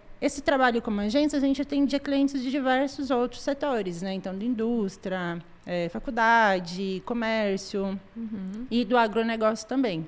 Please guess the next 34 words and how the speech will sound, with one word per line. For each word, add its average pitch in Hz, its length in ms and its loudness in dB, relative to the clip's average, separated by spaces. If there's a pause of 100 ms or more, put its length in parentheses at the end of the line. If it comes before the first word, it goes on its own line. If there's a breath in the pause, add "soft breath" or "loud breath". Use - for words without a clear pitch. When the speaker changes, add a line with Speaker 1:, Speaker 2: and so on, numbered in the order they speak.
(140)
Speaker 1:
E 214 120 -6
com 269 300 -2
essas 262 260 -2
experiências 226 760 0
do 208 120 0
agro, 220 340 4
foi 214 180 -4
vindo 240 200 -2
uma 233 120 -2
paixão, 233 360 -2
assim, 247 280 -2 (440 loud breath)
que 262 100 4
eu 269 60 6
gostava 277 360 2
muito 349 360 2
mais 294 220 2
de - 60 -12
trabalhar 233 360 2
com - 100 -2
os 226 100 0
clientes 214 360 -2
do 196 160 0
agro 214 340 2
do 226 100 -4
que 233 160 -8
com 240 280 -2
os 254 160 0
outros. - 520 -2 (160)
Speaker 2:
Uhum. 208 520 -8 (160)
Speaker 1:
Até 311 220 6
que - 80 -4
chegou 320 200 2
a 320 60 6
pandemia. 294 720 2